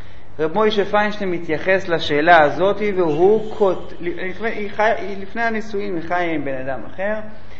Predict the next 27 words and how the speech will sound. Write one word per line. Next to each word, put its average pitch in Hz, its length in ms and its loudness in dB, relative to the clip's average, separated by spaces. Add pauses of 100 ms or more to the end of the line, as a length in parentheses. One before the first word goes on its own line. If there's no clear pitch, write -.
(340)
רב 151 100 -6
מוישה 196 260 -4
פיינשטיין 190 600 0
וגם 147 280 -2
הרב 143 320 0
וייס 170 340 2
ב-, - 120 -6
במנחת 135 680 -4
יצחק, 175 680 -2
שניהם 175 560 -2
מתייחסים 180 760 -4
לשאלה 156 600 4
האם 160 240 0
היא 160 120 -2
צריכה 143 280 -2
לדווח 143 800 2
את 127 80 -6
זה 131 180 -4
או 127 120 -4
לא. 233 540 6 (480)
שניהם 160 800 -2
פה 202 260 2
אחד 185 340 2
אומרים 170 460 -4
שהיא 165 600 -4
צריכה 151 960 0
לדווח. 123 880 -2